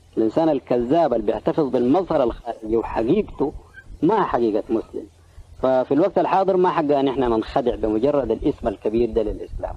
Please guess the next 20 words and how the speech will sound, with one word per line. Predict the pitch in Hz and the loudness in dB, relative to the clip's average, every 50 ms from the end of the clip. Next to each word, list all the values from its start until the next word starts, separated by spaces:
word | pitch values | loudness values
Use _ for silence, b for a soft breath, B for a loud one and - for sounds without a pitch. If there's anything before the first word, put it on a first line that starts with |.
| - - | -14 -16
عبد | - - - | -6 -2 0
الله | 131 143 170 165 | 2 2 2 2
بن | 143 143 | 2 2
أبي | 135 127 147 165 165 | 2 2 2 2 2
بن | 143 139 131 | 2 0 0
سلول | - 151 151 180 202 190 | 0 2 2 4 4 4
مسلم | 180 185 - - - - - - - - _ - _ - _ _ - - - | 2 2 0 -2 -12 -14 -14 -16 -20 -20 _ -20 _ -20 _ _ -20 -4 0
وهو | 123 131 156 175 | 2 2 4 4
رأس | 170 175 180 156 - | 4 4 2 2 2
النفاق، | 139 117 110 104 - - 98 85 - - - - - - - - - - - | 2 2 2 0 -2 -2 -4 -4 -4 -8 -16 -18 -18 -20 -18 -14 -14 -4 0
فإذا | - 147 156 160 196 180 | 2 2 4 4 2 2
حق | - 196 | 2 2
الناس | 175 165 185 185 185 196 190 - | 2 4 4 4 4 2 4 2
يتعمقوا | 165 - 147 123 165 185 170 156 147 139 - 131 | 2 2 4 2 4 4 4 4 2 2 2 0
المسألة، | 120 113 110 104 - - - - - - - - - - - - - - - - | 2 2 0 -2 -2 -6 -10 -10 -10 -14 -20 -20 -20 -20 -20 -20 -20 -20 -10 -4
ما | 120 123 | -4 2
تبعد | - - 196 156 147 143 | 2 2 2 4 2 2
مسألة | 127 131 117 - 120 117 113 - | 2 0 0 0 0 0 0 0
الإسلام | 113 113 113 104 - - 131 120 113 101 | 0 0 -2 -2 0 0 0 2 2 2
برضو. | 101 92 87 95 | 0 0 -2 -8